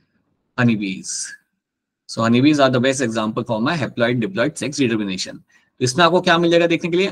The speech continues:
सुनो ध्यान से। honeybees के अंदर क्या होता है, what do you find in honeybees ना, like अगर एक sperm है, अगर एक sperm है और वो sperm आपका होगा, obviously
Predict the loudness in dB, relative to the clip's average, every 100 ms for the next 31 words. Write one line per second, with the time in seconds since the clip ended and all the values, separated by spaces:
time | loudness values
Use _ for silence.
0 | -6 -2 0 0 -2 -6 -10 -16 _ _
1 | _ _ _ _ _ 2 4 2 0 0
2 | -2 2 4 4 0 -2 -2 -2 -2 -2
3 | 0 -2 -2 -2 -4 -6 -8 -8 -4 0
4 | 0 -2 -8 _ _ _ _ _ _ -2
5 | 0 2 0 -4 -10 0 2 2 -2 -6
6 | -12 -20 _ _ _ -6 -4 -4 -6 -14
7 | -4 -2 -2 -4 -6 -8 -12 _ _ _
8 | _ _ _ _ _ _ _ _ _ _
9 | _ -2 0 2 0 -2 -6 -4 -4 -4
10 | -4 -4 -4 -4 -2 -2 -4 -4 -4 -8
11 | -10 -6 -6 -6 -8